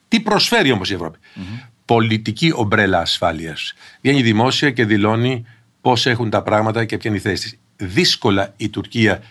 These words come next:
Speaker 1: θα πήγαινε κόντρα στην Ευρώπη σε θέματα αρχών. Αυτό είναι μια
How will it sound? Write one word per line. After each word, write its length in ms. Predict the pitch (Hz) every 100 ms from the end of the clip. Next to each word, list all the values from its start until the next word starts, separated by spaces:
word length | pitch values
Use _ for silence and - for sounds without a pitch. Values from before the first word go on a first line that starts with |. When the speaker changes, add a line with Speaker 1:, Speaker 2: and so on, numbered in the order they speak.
| _
Speaker 1:
θα 140 | 104
πήγαινε 440 | 98 117 101 98 92 -
κόντρα 380 | 113 104 98
στην 220 | 92 113 98
Ευρώπη 500 | 95 101 92 92 80 _ _
σε 260 | - - 107
θέματα 540 | - 117 101 104 - _
αρχών. 520 | 107 - 98 76 - _
Αυτό 600 | - 113 - 175 180 -
είναι 300 | - 170 147
μια 420 | 113 120 131 117